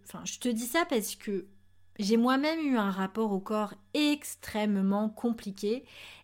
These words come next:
et à dire vrai, je te mentirais si je te disais que j'aimais mon corps à cent pour cent parce que c'est faux. Je suis en plus quelqu'un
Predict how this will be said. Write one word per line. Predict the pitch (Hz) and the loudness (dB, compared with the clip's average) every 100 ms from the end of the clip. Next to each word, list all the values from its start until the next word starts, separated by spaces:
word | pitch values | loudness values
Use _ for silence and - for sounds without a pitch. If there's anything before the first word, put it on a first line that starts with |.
| - | 0
et | 220 247 | 6 6
à | |
dire | 247 233 226 | 4 2 0
vrai, | 190 180 185 - - - - - | 0 -2 -4 -8 -18 -20 -20 -14
je | - | -8
te | - | -2
mentirais | 269 359 381 294 254 269 | 0 0 -2 -2 0 0
si | 294 247 | -2 -2
je | - | -2
te | 226 | 0
disais | 202 208 254 | 0 0 -2
que | 262 220 | 0 0
j'aimais | 196 208 233 226 254 | 2 4 4 4 4
mon | 262 208 | 2 0
corps | 196 226 | 0 0
à | 220 | 0
cent | 190 196 | -2 -4
pour | 190 175 | -6 -8
cent | - 220 240 | -4 -4 -6
parce | - 180 | -8 -8
que | - 208 | -6 -6
c'est | - | -6
faux. | 180 - 170 - _ _ _ _ - - - - - - - - _ - - | -8 -10 -14 -16 _ _ _ _ -20 -18 -16 -18 -20 -20 -20 -20 _ -20 -10
Je | 196 226 | -2 -2
suis | 233 240 | 0 2
en | 202 | 0
plus | 196 196 - | -2 -10 -4
quelqu'un | 190 180 - 208 220 | -4 -2 -2 -2 -2